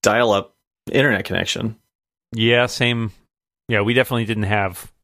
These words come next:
Speaker 2: anything other than dial-up. Uh, the first time I used, like, an a network connection was going to college,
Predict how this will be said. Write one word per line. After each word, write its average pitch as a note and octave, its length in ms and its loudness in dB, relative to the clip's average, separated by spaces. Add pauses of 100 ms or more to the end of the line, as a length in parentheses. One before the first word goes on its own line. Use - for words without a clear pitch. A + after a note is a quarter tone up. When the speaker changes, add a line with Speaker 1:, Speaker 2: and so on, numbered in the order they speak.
(500)
Speaker 2:
anything A2 380 0
other F#2+ 160 -6
than G2 140 -4
dial-up. G2 440 0
Uh, A2 100 0
the G#2 120 -2
first D3+ 240 0
time C3+ 200 2
I A#2 60 2
used, A2+ 300 -2
like, A2 160 0
an G2 260 -4 (680)
a G#2+ 260 0
network A2 460 -2
connection G#2 500 -2
was F#2+ 220 -4
going G2+ 320 -4
to G2 180 -10
college, F#2 720 -4